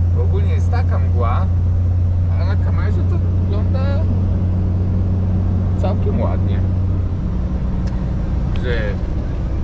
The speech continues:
jadę na, jadę na rozładunek.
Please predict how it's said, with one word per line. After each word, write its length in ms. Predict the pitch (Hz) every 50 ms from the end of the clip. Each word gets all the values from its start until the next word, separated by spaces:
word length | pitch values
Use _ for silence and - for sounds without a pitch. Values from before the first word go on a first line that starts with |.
| - -
jadę 340 | 135 131 127 120 120 123 117
na, 360 | 113 113 110 110 104 101 95 101 - - - - - - - - - - - - - - - - - - - - - -
jadę 300 | 120 123 113 117 113 117
na 200 | 113 113 117 117
rozładunek. 680 | - 117 - - - - - - - - - - - -